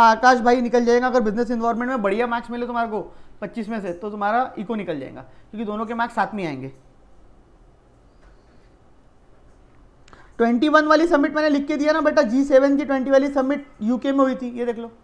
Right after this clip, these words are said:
लिखा के दिया, ये देखो लिख लो, ट्वेंटी वन वाली summit यूके,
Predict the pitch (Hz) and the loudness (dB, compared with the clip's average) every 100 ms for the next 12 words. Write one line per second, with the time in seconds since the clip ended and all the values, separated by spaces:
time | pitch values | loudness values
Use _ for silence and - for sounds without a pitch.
0 | _ _ - - 202 220 226 262 254 247 | _ _ -20 -10 -2 -2 0 -4 -2 -2
1 | 226 233 226 240 233 233 - _ _ _ | -4 -6 -8 -8 -12 -12 -20 _ _ _
2 | - _ - 220 226 262 262 262 269 262 | -20 _ -12 -6 -4 -2 -2 -2 -4 -2
3 | 262 277 233 247 277 | -2 -2 -2 -2 -2